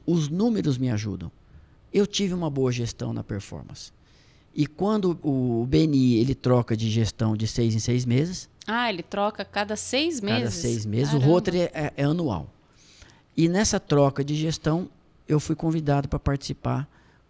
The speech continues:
Speaker 1: como vice-presidente, que é uma cadeira que lida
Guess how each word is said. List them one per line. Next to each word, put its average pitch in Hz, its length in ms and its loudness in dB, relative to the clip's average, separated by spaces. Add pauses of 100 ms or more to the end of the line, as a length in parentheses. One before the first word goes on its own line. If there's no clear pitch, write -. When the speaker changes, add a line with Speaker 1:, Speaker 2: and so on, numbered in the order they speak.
Speaker 1:
como 127 460 -2
vice-presidente, 127 960 -2 (500)
que 123 100 -2
é 123 60 2
uma 127 140 0
cadeira 120 440 2
que 120 160 -2
lida 117 380 0